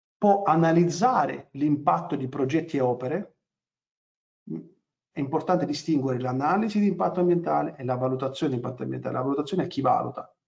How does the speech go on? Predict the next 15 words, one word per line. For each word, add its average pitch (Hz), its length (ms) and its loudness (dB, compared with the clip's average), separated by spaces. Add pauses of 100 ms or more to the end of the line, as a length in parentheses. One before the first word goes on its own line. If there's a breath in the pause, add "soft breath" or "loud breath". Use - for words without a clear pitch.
(220)
L'ingegnere 147 560 2
analizza 131 960 0 (1300)
co-, - 360 -10
l'impatto 185 1040 0 (200)
ambientale 135 800 0
e - 60 -8
l'impatto 131 340 0
sulla 135 200 0
sostenibilità 151 640 0
che 135 140 -4
progetti 139 440 -2
e - 20 2
opere 127 260 -2
possono - 360 -6
avere 139 420 -6